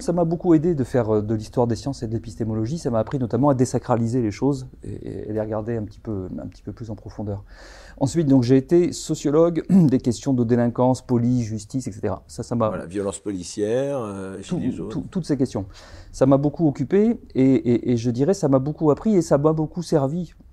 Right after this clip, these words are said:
Speaker 1: Ça me sert dans la vie en général, mais ça m'a servi aussi beaucoup pour comprendre la crise du covid.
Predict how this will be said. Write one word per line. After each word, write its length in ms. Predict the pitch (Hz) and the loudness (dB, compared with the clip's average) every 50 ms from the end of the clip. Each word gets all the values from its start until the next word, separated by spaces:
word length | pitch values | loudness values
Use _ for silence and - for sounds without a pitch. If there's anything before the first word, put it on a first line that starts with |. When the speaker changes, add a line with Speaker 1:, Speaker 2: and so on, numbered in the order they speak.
| - - - - | -20 -20 -20 -18
Speaker 1:
Ça 120 | - - 104 | -16 -14 -14
me 60 | 104 | -12
sert 160 | - - 113 | -10 -8 -8
dans 100 | 107 101 | -6 -4
la 60 | 101 | -4
vie 160 | 101 107 117 | -4 -4 -4
en 60 | 113 107 | -4 -4
général, 400 | 113 113 143 165 190 190 160 - - - - - - - - - - | -4 -4 -2 -2 -2 -2 -4 -6 -12 -18 -20 -20 -20 -20 -18 -8 -4
mais 100 | 117 113 | -2 0
ça 140 | - - 123 | 2 2 4
m'a 100 | 131 127 | 4 4
servi 340 | - 143 131 123 139 139 - - | 4 2 0 2 0 -2 0 2
aussi 380 | 139 143 135 - - 226 208 170 | 2 0 0 0 -4 -4 -4 -2
beaucoup 560 | 120 113 143 139 - - 190 220 240 220 - - - - | 0 0 0 0 0 -2 -2 -2 -2 -2 -6 -14 -12 -4
pour 180 | - 180 170 | -4 -2 0
comprendre 420 | - 151 135 - - 180 185 165 143 | 2 0 0 2 0 0 0 2 0
la 80 | 135 | -2
crise 200 | 131 - 156 139 | 0 0 -2 0
du 100 | 131 135 | 0 0
covid. 300 | 123 127 110 107 104 104 | 0 2 0 0 -4 -6